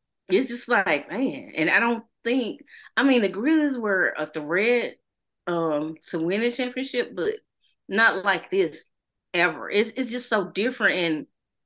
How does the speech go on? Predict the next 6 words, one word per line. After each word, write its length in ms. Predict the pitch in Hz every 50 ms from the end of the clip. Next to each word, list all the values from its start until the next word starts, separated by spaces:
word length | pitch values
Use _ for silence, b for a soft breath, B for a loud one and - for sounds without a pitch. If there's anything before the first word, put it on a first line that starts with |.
| _ _ _ -
it's 160 | 196 202 202
not 300 | 214 247 240 220 - 180
just, 400 | - 208 220 214 202 208 - - _ _ _ _
you 140 | - 254 240
know, 200 | 226 196 180 170
people, 680 | - - 262 277 269 - 240 208 190 185 170 170 170